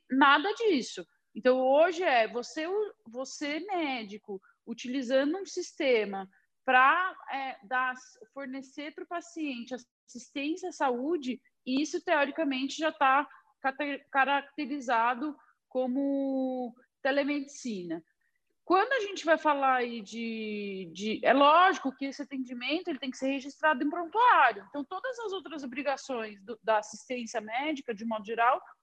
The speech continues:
elas permanecem, tá? Mas se eu quiser fazer por ligação no WhatsApp com o paciente, isso é um atendimento com o uso da, da, da tecnologia. Tem muito advogado que fala que isso é proibido, porque,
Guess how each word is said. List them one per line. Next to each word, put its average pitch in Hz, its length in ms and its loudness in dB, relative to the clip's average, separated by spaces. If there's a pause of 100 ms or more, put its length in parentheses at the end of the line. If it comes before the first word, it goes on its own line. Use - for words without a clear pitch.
(160)
elas 381 180 -2
permanecem, 370 880 -4 (320)
tá? 196 240 0 (240)
Mas 254 140 -4
se 311 100 -6
eu 320 60 -4
quiser 302 560 2
fazer 269 420 -2
por 269 120 -6
ligação 269 480 -4
no 349 100 -4
WhatsApp 277 580 -2
com 233 120 -14
o - 40 -16
paciente, 254 960 -6 (300)
isso 294 340 0
é 403 120 4
um 370 80 4
atendimento 311 580 -2
com 349 80 -14
o 359 120 -8
uso 311 140 -10
da, 381 120 0
da, 285 160 -6 (340)
da 320 140 4
tecnologia. 330 880 0 (320)
Tem 339 180 4
muito 339 240 4
advogado 294 920 4 (300)
que 277 180 -6
fala 285 320 0
que 311 260 -8
isso 311 140 -10
é 269 40 -6
proibido, 320 800 -2
porque, 233 720 0